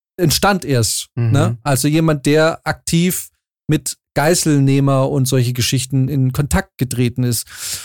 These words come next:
Speaker 1: und geguckt hat, dass eben solche Situationen gelöst werden, ohne dass geschossen werden musste.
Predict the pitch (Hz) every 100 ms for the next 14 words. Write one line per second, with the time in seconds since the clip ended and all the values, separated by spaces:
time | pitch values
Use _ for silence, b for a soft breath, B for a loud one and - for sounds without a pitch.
0 | B - - 139 156 - 202 - 165 -
1 | 156 160 - 170 147 147 160 160 147 156
2 | 151 131 165 160 143 160 180 - 151 147
3 | 170 175 151 139 - 135 - 143 123 113
4 | 117 120 113 -